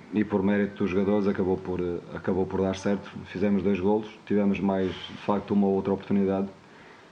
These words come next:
eh, exatamente naqueles espaços que nós, eh, alertamos, eh, ao intervalo os jogadores que, que a equipa teria, queria, teria que, que conquistar esses espaços e depois criar as oportunidades de golo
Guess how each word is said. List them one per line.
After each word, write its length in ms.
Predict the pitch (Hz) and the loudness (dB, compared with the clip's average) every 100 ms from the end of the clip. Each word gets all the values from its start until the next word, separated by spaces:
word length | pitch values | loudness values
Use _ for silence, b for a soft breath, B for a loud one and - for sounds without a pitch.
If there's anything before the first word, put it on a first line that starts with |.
| B - | B -6
eh, 120 | 90 | -2
exatamente 680 | 104 90 104 101 98 104 101 | 0 2 0 2 2 2 2
naqueles 640 | 98 95 95 104 101 101 87 | 0 0 0 0 0 -2 -2
espaços 440 | - 104 98 - | -4 -2 -2 -4
que 100 | - | -2
nós, 380 | 101 101 98 - | 0 2 0 -2
eh, 260 | 95 92 85 | 0 0 2
alertamos, 800 | 101 101 - 101 98 92 - - | 2 0 0 0 2 0 -4 -8
eh, 300 | 85 82 82 - - | -8 -6 -6 -8 -6
ao 180 | 98 101 | -4 -2
intervalo 360 | 101 92 95 | -2 -2 -2
os 80 | 90 | -2
jogadores 340 | 92 98 104 - | -2 -2 -2 -4
que, 300 | 104 98 95 - - | -6 -6 -8 -14 -10
que 120 | - | -2
a 20 | |
equipa 300 | - - 98 | 0 0 -2
teria, 380 | 104 101 104 101 | 0 2 2 0
queria, 420 | - 104 104 101 - - | 0 0 2 0 -4 -8
teria 260 | - 104 104 | -2 2 0
que, 340 | - 101 98 92 85 87 - - - - | 0 0 0 -2 -6 -12 -16 -18 -16 -10
que 80 | - | -2
conquistar 480 | 110 101 - 107 | 0 0 0 0
esses 180 | 101 98 | 0 -2
espaços 400 | - 107 101 - 95 | -4 -2 -2 -2 -4
e 60 | |
depois 460 | 87 - 95 90 - - - | -4 -2 -4 -4 -12 -16 -6
criar 300 | 104 101 95 | 0 0 0
as 100 | 92 | -2
oportunidades 420 | 90 98 95 82 | -4 -2 -2 -4
de 60 | 85 | -4
golo 300 | 92 95 | -2 -4